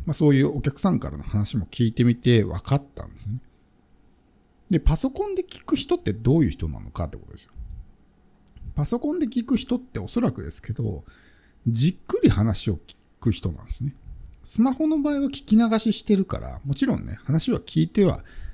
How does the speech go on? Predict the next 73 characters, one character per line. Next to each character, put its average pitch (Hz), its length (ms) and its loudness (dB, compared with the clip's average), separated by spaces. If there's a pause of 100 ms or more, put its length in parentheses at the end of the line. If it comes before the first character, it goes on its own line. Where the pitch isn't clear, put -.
(160)
く - 120 -2
れ 175 80 6
て 185 140 0
ま 175 160 2
す - 120 -10
け - 100 -6
ど、 - 200 -10
そ - 140 -2
れ 247 100 4
よ 349 100 4
り 269 120 4
も 98 260 2
ち - 120 -8
ゃ 214 60 2
ん 285 120 -2
と - 120 -8
こ - 260 -8
う - 40 -10
ね、 127 120 -6
時 110 220 0
間 226 300 4
を 226 60 0
と 240 140 -2
っ - 20 -4
て 104 540 0
じ 101 160 -4
っ 117 60 -4 (160)
く 339 120 0
り 247 80 4
話 107 460 -2
を - 40 -6
聞 - 260 -8
い 80 40 -8
て 85 120 -6
く 73 100 -10
れ 69 80 -10
て - 120 -18
る - 80 -20
人。 - 220 -14 (680)
じ 139 100 -6
っ - 120 -14
く 269 100 0
り 254 80 4
話 - 440 -2
を 113 40 -2
聞 - 240 -14
き - 120 -18
た 302 180 -4
い 214 80 -2
人 - 260 -14
で - 60 -16
す - 100 -18
よ 139 80 -10
ね。 160 60 -10
だ - 40 -18
か - 680 -20
ら 156 80 -4
そ 185 100 -4
れ 202 60 0
だ 214 80 2
け 214 120 0
学 147 240 0
習 190 240 0
意 185 40 0
欲 131 240 0
も 76 120 -8
高 - 320 -6
い 71 80 -4
し、 - 200 -8
み 67 120 -8
た - 100 -18
い - 100 -20
な。 - 100 -20